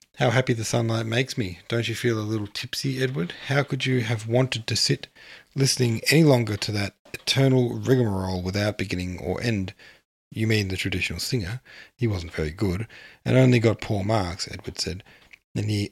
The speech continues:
asked me what I thought of the piper. He recalled many memories and a landscape, but if you like folk music, how is it that you don't like folk tales?" "I do like folk tales in the Irish language or in the English."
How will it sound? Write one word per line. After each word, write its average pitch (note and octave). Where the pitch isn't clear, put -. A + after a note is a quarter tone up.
asked B2
me A2
what G#2
I G2+
thought G2+
of F#2+
the G2+
piper. -
He A#2
recalled B2+
many A#2+
memories A2
and G2
a F#2
landscape, G2+
but G2+
if G2
you G2+
like G2+
folk B2
music, F#2
how A#2
is A2
it G#2
that G2
you F#2
don't F#2
like F#2
folk -
tales?" D#2+
"I F3+
do F3+
like A#2+
folk G#2
tales G2+
in G2
the F2+
Irish F2
language F#2
or G2
in G#2+
the F2
English." G2